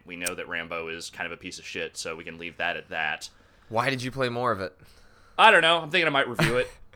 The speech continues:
Speaker 2: Yes.
Speaker 1: I'm already, like, I'm already, like, two-thirds of the way through the game, so I figure I might as well just finish it, right? But then South Park came along, and I was like, "Oh, well, I'd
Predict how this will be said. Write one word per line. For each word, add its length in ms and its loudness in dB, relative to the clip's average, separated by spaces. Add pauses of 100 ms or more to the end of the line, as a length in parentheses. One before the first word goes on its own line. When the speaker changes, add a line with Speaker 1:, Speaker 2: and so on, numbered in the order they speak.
(360)
Speaker 2:
Yes. 320 6
Speaker 1:
I'm 160 8
already, 300 8
like, 240 4
I'm 260 2
already, 200 8
like, 140 8
two-thirds 500 2
of 60 -10
the 60 -2
way 200 2
through 220 -4
the 60 -2
game, 360 2
so 100 2
I 60 2
figure 260 0
I 80 0
might 120 2
as 60 0
well 80 0
just 220 -8
finish 380 -2
it, 140 -8
right? 360 -2 (800)
But 180 0
then 140 0
South 240 4
Park 220 2
came 160 2
along, 320 -2
and 100 -2
I 20 -2
was 140 -4
like, 240 -2
"Oh, 280 4
well, 180 2
I'd 160 4